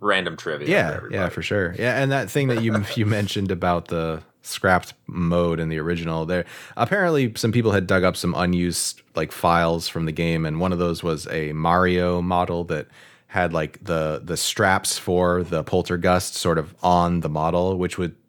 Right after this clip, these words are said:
Speaker 2: kind of suggested to people that perhaps there was, you know, a, a multiplayer mode for it that, like, never saw the light of day, even though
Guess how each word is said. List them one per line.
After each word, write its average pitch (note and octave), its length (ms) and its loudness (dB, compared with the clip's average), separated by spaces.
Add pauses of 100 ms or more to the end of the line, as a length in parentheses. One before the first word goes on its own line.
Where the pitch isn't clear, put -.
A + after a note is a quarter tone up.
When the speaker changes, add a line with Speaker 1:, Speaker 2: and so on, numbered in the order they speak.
(360)
Speaker 2:
kind B2+ 240 2
of B2 100 2
suggested A2 580 0
to A2 80 -4
people G#2+ 300 0
that G2 120 0
perhaps E2+ 400 0
there E2+ 120 -2
was, D2+ 260 -6 (540)
you F2+ 100 -2
know, E2 140 0
a, D#2+ 320 0
a E2 40 0
multiplayer F2 880 0
mode D#2 260 -2
for D#2+ 200 -2
it D#2 100 -6
that, - 200 -6
like, D#2 180 -4
never D#2 320 -4 (160)
saw D#2+ 180 -2
the D2 100 -4
light D#2 180 -2
of C#2+ 80 -8
day, D#2 240 0
even B2 300 2
though G2 380 4